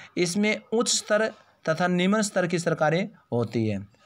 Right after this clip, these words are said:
ऊर्ध्वाधर वितरण की तरफ क्या लिखे हुए? इसमें उच्च स्तर तथा निम्न स्तर की सरकारें होती हैं। क्षैतिज वितरण की तरफ तीसरा स्टेप लिखेंगे,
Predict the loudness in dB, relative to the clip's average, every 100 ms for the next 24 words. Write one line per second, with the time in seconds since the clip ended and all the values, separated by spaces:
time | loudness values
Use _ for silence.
0 | _ -4 0 2 2 0 0 0 -2 -2
1 | -2 0 0 2 0 -2 -4 -2 -4 0
2 | -2 -2 -2 -2 0 -2 0 0 2 2
3 | 0 -2 -2 -2 -2 0 2 2 0 -4
4 | -14 -20 -6 0 0 2 0 0 -4 -12
5 | _ -20 -14 0 0 2 2 0 0 0
6 | 0 0 0 0 -2 0 -2 -2 -2 -2
7 | 0 0 0